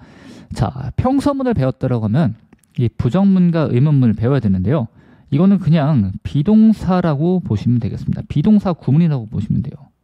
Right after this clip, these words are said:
너무 간단하게 우리가 중학교 일 학년 때 배웠던 문법 있죠? 일단 비동사가 있잖아요.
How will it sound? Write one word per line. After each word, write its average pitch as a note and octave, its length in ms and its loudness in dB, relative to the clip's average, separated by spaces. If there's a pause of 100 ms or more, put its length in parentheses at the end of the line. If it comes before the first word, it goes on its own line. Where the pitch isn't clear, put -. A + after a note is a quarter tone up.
(440)
너무 D3 220 2
간단하게 G#2+ 580 0
우리가 D3 280 0 (300)
중학교 E3+ 440 -4
일 F3+ 120 0
학년 A#3 160 2
때 - 120 -4
배웠던 A2 360 -2
문법 A#2+ 300 0
있죠? - 280 -4 (800)
일단 G3 460 0
비동사가 F#3+ 540 0
있잖아요. D3+ 440 -2